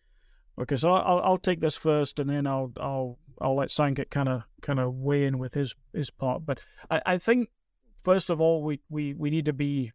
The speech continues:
we as Trillium need to be cognizant of our kinda place in the scheme of things. The equipment we make, which is pumps and valves, which are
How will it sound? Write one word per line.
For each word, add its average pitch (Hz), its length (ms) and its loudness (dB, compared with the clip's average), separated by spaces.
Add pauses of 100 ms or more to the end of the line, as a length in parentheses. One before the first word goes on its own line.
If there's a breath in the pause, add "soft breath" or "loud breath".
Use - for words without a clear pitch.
(120)
we 160 280 0
as 135 120 0
Trillium 147 420 2
need 143 140 0
to 131 40 -4
be 131 120 -2
cognizant 143 580 0
of 131 100 -4
our 131 200 0
kinda 135 300 -2
place 139 360 0
in 131 100 -2
the 127 60 -2
scheme 139 320 -6
of 131 60 -14
things. - 360 -14 (580)
The 151 60 2
equipment 190 400 6
we 175 160 2
make, 151 300 2 (120)
which 160 220 -8
is 131 60 -4
pumps 156 320 0
and 151 120 -2
valves, 135 440 2
which - 240 -4
are 143 460 2